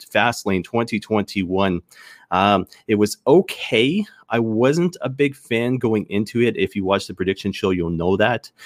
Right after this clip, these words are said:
Um, but, uh, fact is, it, it, it, you know,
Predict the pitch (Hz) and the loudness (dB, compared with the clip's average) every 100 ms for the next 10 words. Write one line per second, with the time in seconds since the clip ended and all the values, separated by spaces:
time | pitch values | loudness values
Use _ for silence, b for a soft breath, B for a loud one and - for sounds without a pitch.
0 | B B B 80 80 82 87 85 - - | B B B -2 -2 -4 -2 -2 -2 -2
1 | 85 80 104 98 101 95 - 95 90 92 | -2 0 0 2 2 2 2 0 0 -2
2 | - 101 - - 123 104 101 101 | -2 -4 -6 0 4 4 4 0